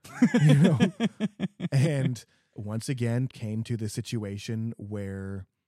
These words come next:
Speaker 1: the same supervisor
Speaker 2: Mm-hmm.
Speaker 1: who loaded this again for you went and loaded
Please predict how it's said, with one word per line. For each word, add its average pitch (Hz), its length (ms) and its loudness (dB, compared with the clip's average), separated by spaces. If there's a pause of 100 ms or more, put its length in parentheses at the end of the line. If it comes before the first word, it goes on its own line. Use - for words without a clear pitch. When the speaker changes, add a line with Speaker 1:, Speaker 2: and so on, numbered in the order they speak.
(160)
Speaker 1:
the 123 140 -8
same 113 320 -8
supervisor 104 800 -10 (200)
Speaker 2:
Mm-hmm. 92 280 -2 (140)
Speaker 1:
who 104 600 -8 (220)
loaded 110 680 -6 (180)
this 110 600 -10
again 107 680 -8
for 107 140 -12
you 113 420 -8 (160)
went 110 500 -10
and 107 440 -10
loaded 104 600 -10